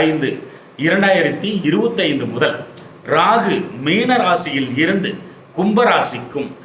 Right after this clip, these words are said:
கேது கன்னி ராசியில் இருந்து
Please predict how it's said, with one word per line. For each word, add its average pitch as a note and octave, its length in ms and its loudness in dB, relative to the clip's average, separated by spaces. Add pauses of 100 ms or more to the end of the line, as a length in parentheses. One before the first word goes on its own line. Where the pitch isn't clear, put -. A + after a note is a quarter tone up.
(280)
கேது G3+ 400 4 (640)
கன்னி B3+ 400 4
ராசியில் E3+ 500 0 (100)
இருந்து F#3 320 2